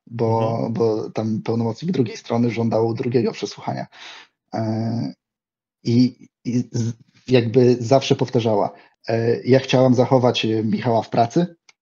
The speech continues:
Speaker 1: e, ale nie mogłam ze względu na to, że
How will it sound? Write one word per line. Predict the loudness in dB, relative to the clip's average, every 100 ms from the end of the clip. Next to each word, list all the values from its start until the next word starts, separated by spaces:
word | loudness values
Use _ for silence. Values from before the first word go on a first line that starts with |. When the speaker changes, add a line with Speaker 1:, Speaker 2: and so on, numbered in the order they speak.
| _ _ -4
Speaker 1:
e, | -2 0 0 0 -2 -4 -6
ale | 0 2 4 4 6
nie | 6
mogłam | 6 6 4
ze | 2
względu | 2 2 4 2
na | 0
to, | 0 -2
że | 0 -2 0 -2 -6